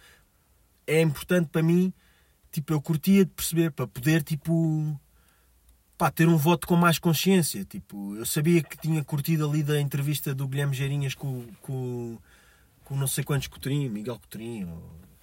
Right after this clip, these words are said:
não sei o nome, o primeiro nome do gajo, mas, mas, já. Ahm, o que eu sinto, o que eu sinto é que esta iniciativa liberal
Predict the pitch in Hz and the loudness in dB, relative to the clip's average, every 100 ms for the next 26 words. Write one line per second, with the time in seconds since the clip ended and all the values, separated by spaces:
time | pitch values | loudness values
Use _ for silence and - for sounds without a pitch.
0 | - 113 - 113 107 104 95 95 117 110 | -20 -14 -10 -10 -8 -8 -10 -10 -10 -8
1 | 107 101 101 113 113 _ _ _ _ _ | -8 -8 -8 -10 -12 _ _ _ _ _
2 | _ - 135 139 143 143 139 135 - - | _ -4 2 4 6 4 2 0 -4 -8
3 | - _ _ _ _ _ _ _ _ _ | -12 _ _ _ _ _ _ _ _ _
4 | _ _ _ _ _ _ _ _ _ _ | _ _ _ _ _ _ _ _ _ _
5 | _ _ _ _ _ _ _ _ _ _ | _ _ _ _ _ _ _ _ _ _
6 | _ _ - 147 147 131 190 156 - _ | _ _ -8 -4 -4 2 2 2 -6 _
7 | _ _ _ _ _ _ _ _ _ _ | _ _ _ _ _ _ _ _ _ _
8 | _ _ _ _ _ _ - - - _ | _ _ _ _ _ _ -20 -20 -20 _
9 | _ 120 120 117 113 113 110 110 110 113 | _ -6 -4 -4 -6 -6 -8 -8 -10 -14
10 | _ _ _ 143 190 175 - 196 196 - | _ _ _ -2 2 2 4 4 4 -2
11 | - _ - - 147 131 175 165 151 135 | -20 _ -20 -6 -4 0 0 0 -2 -6
12 | - - _ _ _ _ _ _ _ _ | -12 -20 _ _ _ _ _ _ _ _
13 | _ _ _ _ _ _ 151 151 170 165 | _ _ _ _ _ _ -4 0 2 2
14 | 151 156 170 151 147 131 139 147 143 | 2 -2 -2 -2 -2 -2 -2 -4 -8